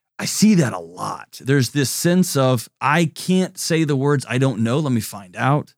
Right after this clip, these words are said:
And so I find myself down these theological rabbit holes, or I find myself down these leadership rabbit holes, or I listen to a podcast and watch a ted Talk and call myself an expert. And I find myself way out over my skis when I'm trying to help a young mom who's just lost her child. Like, I don't know how to do that.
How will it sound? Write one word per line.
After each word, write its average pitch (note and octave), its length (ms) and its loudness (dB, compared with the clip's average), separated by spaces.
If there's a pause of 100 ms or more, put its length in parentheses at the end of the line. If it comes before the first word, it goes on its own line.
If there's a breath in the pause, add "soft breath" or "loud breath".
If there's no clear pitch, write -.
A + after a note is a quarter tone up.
(420)
And C3 120 2
so B2+ 400 2 (120)
I A#2+ 140 0
find D3+ 300 0
myself B2+ 500 0
down B2 240 2
these A2 160 -2
theological B2+ 640 0
rabbit A2+ 300 -2
holes, A2 260 -2
or G2+ 60 -4
I - 20 -4
find D3 240 -2
myself C3 300 0
down A#2+ 160 0
these A2 160 0
leadership D3+ 440 0
rabbit A#2 280 0
holes, A#2 260 -4
or A#2+ 320 0 (380 soft breath)
I C3 100 2
listen D#3+ 340 2
to C#3+ 120 -2
a A2+ 80 0
podcast C#3+ 640 -2
and A#2+ 80 0
watch A2+ 160 0
a G2 40 -8
ted C#3 300 -4
Talk G#2+ 240 -4
and G#2+ 80 -6
call A#2+ 160 -6
myself G2+ 340 -4
an F#2 100 -8
expert. A2+ 580 -2 (360 soft breath)
And B2 100 0
I C3+ 80 4
find D3+ 280 0
myself B2 380 -2 (100)
way G#3+ 400 0
out F3+ 140 0
over D#3+ 180 0
my C3 160 2
skis E3 640 -4
when C3 100 -4
I'm A#2 80 0
trying D3+ 260 -4
to B2 60 -2
help C#3 320 -2 (140)
a A2+ 80 -6
young B2 280 2
mom C3+ 300 2
who's A#2+ 140 2
just B2 160 -6
lost A#2 280 -2
her G2+ 60 -16
child. B2+ 360 -4
Like, G2 80 -8
I - 40 -2
don't D4+ 120 0
know C#4 60 0
how - 60 -8
to - 60 -20
do - 160 -20
that. C#3+ 240 -4